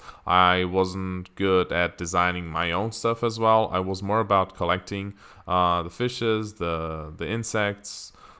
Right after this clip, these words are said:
the fossils, of course. So Happy Home Designer wasn't for me at all. In twenty fifteen, Nintendo also released Animal Crossing Amiibo Festival, which was a Wii U game.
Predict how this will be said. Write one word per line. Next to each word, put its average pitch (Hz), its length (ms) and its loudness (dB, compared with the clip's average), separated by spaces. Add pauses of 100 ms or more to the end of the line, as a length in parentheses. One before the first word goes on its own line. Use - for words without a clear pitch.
(240)
the 85 480 0
fossils, 110 580 2
of 107 160 -6
course. 107 400 -2
So 98 560 0 (520)
Happy 104 260 0
Home 101 180 -4
Designer 95 560 -2
wasn't 90 400 -4
for 87 180 -8
me 82 360 -10 (280)
at 87 160 -2
all. - 280 -8 (1900)
In 117 120 -6
twenty 131 200 -2
fifteen, 135 500 -6
Nintendo 117 360 0
also 104 340 0
released 98 640 -6 (200)
Animal 98 240 -2
Crossing 95 560 -4
Amiibo 101 400 -6
Festival, 165 640 -4
which 98 200 -8
was 95 160 -4
a 92 220 0
Wii 92 160 -6
U 98 160 -2
game. 127 380 -6